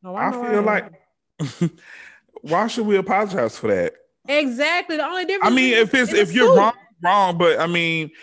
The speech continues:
Speaker 2: y'all also have to acknowledge people that provoke people that, to, that take them to those places. Like,
Speaker 1: Now, I will say it's, I think he should ha-, I mean, apology, I think, yes. And not just to Chris Rock, more so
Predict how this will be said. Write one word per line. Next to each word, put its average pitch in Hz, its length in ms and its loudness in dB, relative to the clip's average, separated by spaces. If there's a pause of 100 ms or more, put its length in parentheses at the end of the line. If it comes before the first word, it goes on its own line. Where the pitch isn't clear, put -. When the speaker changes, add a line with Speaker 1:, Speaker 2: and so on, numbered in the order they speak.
(260)
Speaker 2:
y'all 175 240 2
also 196 260 0
have 170 160 0
to - 100 0
acknowledge 147 460 -4
people 160 240 -6
that 139 160 -2
provoke 131 480 -4
people 135 300 -6
that, 110 300 -4
to, 123 160 -6 (120)
that 120 220 -2
take 160 340 -8
them 123 220 -6
to 131 120 -6
those 113 220 -2
places. 127 480 -12
Like, 107 300 -10 (280)
Speaker 1:
Now, 330 280 -2
I 359 40 -6
will 415 220 -4
say 320 320 -4
it's, 294 360 -10
I 233 160 -6
think 277 220 -12
he 262 140 -12
should 269 340 -10
ha-, 214 120 -16 (100)
I 208 80 -6
mean, 190 300 -10
apology, 262 600 -6
I 196 140 -6
think, 202 280 -14
yes. 160 320 -10
And 220 200 -8
not 247 260 -2
just 233 240 -6
to 208 80 -14
Chris 196 320 -10
Rock, 190 220 -4
more 226 220 -6
so 214 340 -8